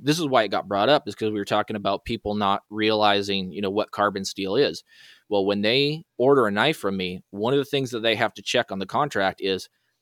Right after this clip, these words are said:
"I have gone to your website and I have read the care instructions for carbon steel, and I understand that carbon steel is not stainless steel like I would normally buy,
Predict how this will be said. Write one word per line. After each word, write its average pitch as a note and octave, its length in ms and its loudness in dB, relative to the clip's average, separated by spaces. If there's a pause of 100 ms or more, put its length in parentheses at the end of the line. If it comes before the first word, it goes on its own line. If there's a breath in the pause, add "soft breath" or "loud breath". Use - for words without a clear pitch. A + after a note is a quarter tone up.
(120)
"I A#2 220 2
have A#2 180 -4
gone A2+ 220 2
to A2+ 100 -2
your A2+ 100 0
website G2 600 0
and G2 120 -6
I G2+ 180 2
have G2+ 180 -4
read G2+ 340 0
the F#2+ 300 -4
care G#2+ 320 0
instructions G2 640 -2
for F#2+ 140 -10
carbon G2+ 400 0
steel, F#2 500 -4 (320)
and G2+ 80 -2
I G#2 140 2
understand G#2 640 0
that G2+ 80 -8
carbon G#2 320 0
steel G2 460 -2
is G#2 200 0
not G2 220 -2
stainless G2 400 -2
steel G2+ 340 -2
like F#2+ 200 -2
I F#2+ 40 -2
would F#2+ 140 -4
normally F#2 360 -8
buy, F#2+ 360 0